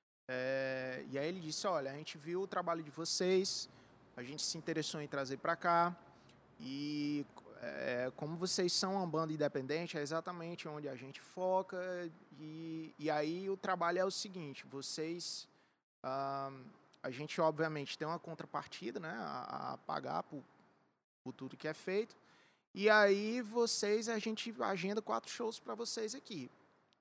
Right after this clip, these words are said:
Pode ser em qualquer cidade e tal. Eu conversei com os meninos e eu disse, "Cara, vamos tentar, né?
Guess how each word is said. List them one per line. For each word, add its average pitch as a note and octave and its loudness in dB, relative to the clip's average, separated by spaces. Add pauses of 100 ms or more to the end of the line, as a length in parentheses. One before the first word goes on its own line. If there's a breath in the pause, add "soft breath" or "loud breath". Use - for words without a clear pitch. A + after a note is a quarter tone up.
Pode C#3 -6
ser - -6
em D3+ -12
qualquer D#3+ -4
cidade - -2
e - -20
tal. A#1 -8 (640)
Eu D4 -4
conversei D#4+ 4
com C#4+ -4
os B3+ -2
meninos C4 -2
e D4+ -6
eu D#4 -4
disse, - -2
"Cara, D3+ 2 (960)
vamos A3 -2
tentar, A4 4
né? A#3+ 0